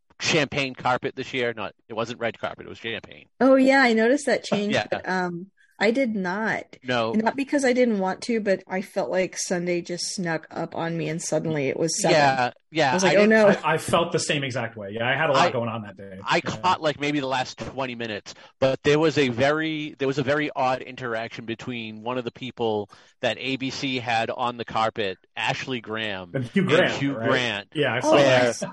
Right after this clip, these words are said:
Speaker 1: poor
Speaker 2: that's
Speaker 1: Ashley
Speaker 2: weird.
Speaker 1: Graham, just, like, any questions she asked him, he was just, like, I don't wanna say he was being a prick,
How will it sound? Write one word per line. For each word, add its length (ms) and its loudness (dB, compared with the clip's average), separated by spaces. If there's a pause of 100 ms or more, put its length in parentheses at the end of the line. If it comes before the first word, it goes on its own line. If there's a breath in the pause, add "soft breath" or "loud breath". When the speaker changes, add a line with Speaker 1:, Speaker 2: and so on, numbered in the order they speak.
(160)
Speaker 1:
poor 260 4
Speaker 2:
that's 200 4
Speaker 1:
Ashley 380 0
Speaker 2:
weird. 140 2
Speaker 1:
Graham, 420 0
just, 220 -4
like, 200 -2
any 280 -8
questions 440 -2
she 220 -6
asked 380 -4
him, 300 -6 (340 soft breath)
he 240 -10
was 320 0
just, 500 0 (180)
like, 560 -4 (460 soft breath)
I 60 0
don't 220 0
wanna 240 0
say 240 -2
he 100 -12
was 140 -2
being 340 -6
a 60 -10
prick, 440 -6